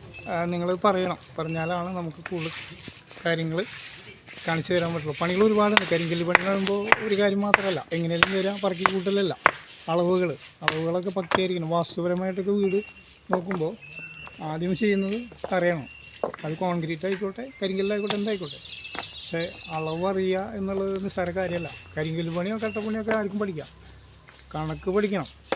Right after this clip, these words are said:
ഏത്, അത് ഇന്നത്തെ കാലത്ത് ഏത് കുഞ്ഞു കുട്ടിക്കും അറിയാം. അപ്പോൾ നമ്മൾ, ഞാൻ വലിയ കണക്ക് പഠിച്ച ആളിന് പണിക്കാരനാണെന്ന് പറഞ്ഞാൽ അഹങ്കരിച്ച് നടന്നൊരു കാര്യമാണ്. പൊതുവെ ആൾക്കാർക്ക് അറിയാം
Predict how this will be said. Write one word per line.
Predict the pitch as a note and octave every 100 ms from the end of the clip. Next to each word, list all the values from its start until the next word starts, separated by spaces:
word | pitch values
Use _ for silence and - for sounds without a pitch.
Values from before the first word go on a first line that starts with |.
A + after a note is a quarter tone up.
| - - - - - -
ഏത്, | E3+ F3+ F#3+ - - - - - - C#3+
അത് | D#3 F#3+ G3+ G#3+ A3+
ഇന്നത്തെ | F3 E3+ F#3+ G#3+
കാലത്ത് | G#3+ G#3+
ഏത് | G#3 G#3
കുഞ്ഞു | A3 G3
കുട്ടിക്കും | G3+ G3 G3+ F3+
അറിയാം. | C#3+ - - - - - - - - C3+ -
അപ്പോൾ | C#3 E3 E3
നമ്മൾ, | D3+ D#3 G3 G#3+ - -
ഞാൻ | D#3 E3
വലിയ | F#3+ G3+
കണക്ക് | G#3+ F#3 F#3+
പഠിച്ച | G#3 -
ആളിന് | G#3+ G3+ G#3
പണിക്കാരനാണെന്ന് | G#3 F#3 F#3+ G3 G3+ G3+
പറഞ്ഞാൽ | G3+ G3+
അഹങ്കരിച്ച് | F#3 F3 E3+ D3
നടന്നൊരു | G3+ G3+ F#3+
കാര്യമാണ്. | G#3 G3+ F#3+ D3 F#3+ D#3 D3 C#3 C3+ -
പൊതുവെ | E3 D#3+ F3
ആൾക്കാർക്ക് | F#3+ F#3+ F#3+ G#3+
അറിയാം | F#3+